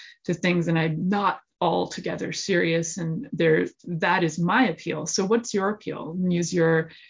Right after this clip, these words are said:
your own invitation energy to bring your lover into the space. And you can always say, "I have a delightful," like, maybe you have some food that you would like to sh-, share with them before they have a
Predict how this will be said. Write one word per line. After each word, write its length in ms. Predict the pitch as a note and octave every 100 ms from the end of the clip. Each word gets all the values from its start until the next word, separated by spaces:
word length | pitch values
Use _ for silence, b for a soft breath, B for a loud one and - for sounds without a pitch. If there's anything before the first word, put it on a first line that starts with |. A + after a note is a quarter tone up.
| -
your 220 | F3+ E3+
own 260 | E3+ E3 D#3+
invitation 800 | F3 E3 E3+ F3+ F3+ - D#3+ -
energy 580 | F3 E3 D#3 E3+ E3+ - B B -
to 140 | -
bring 520 | F3 F3 E3+ E3 E3+ F3
your 180 | E3+
lover 340 | D3+ D3+ F3 F3
into 380 | A#3 D#3+ D3 E3+
the 100 | D#3
space. 600 | - C#4 - - - - _ -
And 180 | G3+ G3
you 100 | F#3+
can 140 | G#3
always 240 | F3+ F3 F3
say, 240 | F#3 F3 B B B -
"I 40 |
have 160 | F#3+ F#3
a 60 | F3
delightful," 680 | F3+ E3 - - F#3 F3 F3
like, 280 | F3 G#3 -
maybe 320 | G#3 F3+ E3+
you 100 | F#3
have 220 | E3+ G3+ -
some 260 | G#3+ G#3 B B B -
food 380 | - B3 E4
that 140 | - -
you 100 | F#3
would 100 | -
like 200 | F3 -
to 80 | D#3+
sh-, 280 | - - _ _ -
share 300 | - G#3 F3+
with 200 | F#3 -
them 220 | - F3+
before 280 | E3+ G3 F3
they 100 | F#3
have 180 | F#3 F3
a 220 | F3